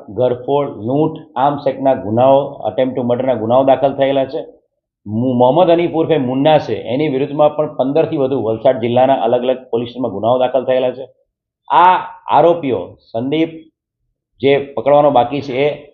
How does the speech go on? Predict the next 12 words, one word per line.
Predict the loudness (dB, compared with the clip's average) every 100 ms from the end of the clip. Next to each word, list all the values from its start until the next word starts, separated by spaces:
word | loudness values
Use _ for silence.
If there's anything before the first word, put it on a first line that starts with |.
| _ -6
મુન્નો | -2 2 2
અને | 2 -2 0
આતમ | 0 0 -4
સાહની, | 0 0 0 -4
આ | -2 2
લોકો | 2 2 2 2 2
ઉત્તર | -4 -10 -2 -2
પ્રદેશની | 0 -2 -2 -4
બસ્તીની | -4 -4 -4 -4 -2
જેલમાં | -2 0 0
સાથે | 4 2 4 2
હતા | 2 -2